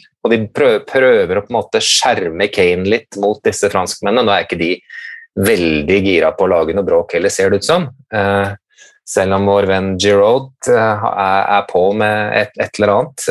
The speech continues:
muligens. Eh, men det tror jeg kan være med å gjøre det, det som du plukker opp, da, at, at det blir litt grann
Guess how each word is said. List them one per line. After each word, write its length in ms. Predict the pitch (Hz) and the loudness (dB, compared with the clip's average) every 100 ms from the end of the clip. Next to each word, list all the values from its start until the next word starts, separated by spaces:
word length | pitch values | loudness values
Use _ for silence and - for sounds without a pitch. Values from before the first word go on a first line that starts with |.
| 120 | 0
muligens. 400 | 110 107 160 - - - - - - - _ _ | 2 2 0 -2 -10 -14 -20 -20 -20 -20 _ _
Eh, 300 | 113 110 110 117 | -2 0 0 -2
men 220 | 127 107 113 | -2 -2 0
det 300 | 131 180 - | 2 0 0
tror 160 | 123 | 0
jeg 140 | 131 - | 0 -2
kan 300 | - 139 143 | -6 -4 -2
være 320 | 151 123 98 | 0 0 0
med 80 | 101 | 0
å 60 | 113 | 0
gjøre 220 | 98 110 120 113 107 | 2 0 -2 -6 -2
det, 100 | 110 113 | 0 0
det 80 | 107 | 0
som 140 | 113 104 | 0 0
du 80 | 107 107 | -2 -2
plukker 320 | - 107 - | -2 -2 0
opp, 80 | 120 | 0
da, 140 | 135 110 | 0 -2
at, 140 | - | -2
at 220 | - 101 113 | -4 -2 0
det 80 | 120 | 0
blir 140 | 131 139 | 0 -2
litt 380 | - _ - 107 | -4 _ 0 2
grann 180 | 98 | 2